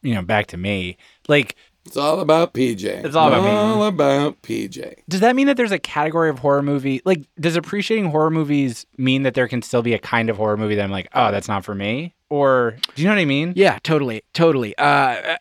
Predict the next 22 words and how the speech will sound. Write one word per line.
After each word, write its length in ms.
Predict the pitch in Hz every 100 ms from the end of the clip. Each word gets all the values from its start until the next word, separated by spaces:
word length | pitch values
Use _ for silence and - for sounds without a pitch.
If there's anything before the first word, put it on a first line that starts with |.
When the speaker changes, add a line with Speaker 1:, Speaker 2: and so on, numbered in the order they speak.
| -
Speaker 3:
uh, 200 | - 226
Speaker 2:
<clears throat> 20 |
Like, 420 | 170 156 139 131
Speaker 3:
um, 60 | 123
Speaker 2:
I 180 | 180 285
like 360 | 190 156 165
these 400 | 151 139 277 226
movies 640 | 151 127 117 131 208 - - _
that 320 | - 147 151
I'm 140 | 143 170
talking 340 | 160 123 123
about. 200 | 120 156
Like, 120 | 143
I 100 | 147
love 260 | 170 143 135
The 120 | 123
Exorcist 560 | 123 - 147 160 151 -
or 80 | 113
Rosemary's 560 | 113 127 120 127 123
Baby. 580 | 87 117 127 135 143 147 _ _ _ -
Again, 380 | 220 349 339 147
remember, 520 | 180 240 320 294 -